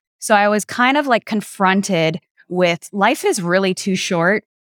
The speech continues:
And if you don't do something magical with it, you're gonna piss it away." And I did not wanna carry on that kind of legacy for my two children, who I was the sole provider,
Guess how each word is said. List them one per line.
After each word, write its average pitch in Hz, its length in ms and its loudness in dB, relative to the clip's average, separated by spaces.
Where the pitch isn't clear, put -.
And 202 140 0
if 185 80 -2
you 208 100 0
don't 311 240 2
do 185 180 2
something 208 480 -2
magical 170 440 -2
with 226 160 -2
it, 240 120 -2
you're 185 100 -4
gonna 170 200 -2
piss - 300 -8
it 185 80 -4
away." 156 480 -2
And 175 260 0
I 190 160 0
did 220 180 0
not 196 360 2
wanna 180 160 0
carry 175 300 -4
on 165 220 -2
that 160 220 0
kind 185 240 -6
of 175 80 -10
legacy 175 560 -6
for 175 200 -2
my 180 160 0
two 196 200 -4
children, 160 460 -2
who 175 120 -4
I 170 120 4
was 170 160 -2
the 165 120 -6
sole 180 260 0
provider, 233 680 2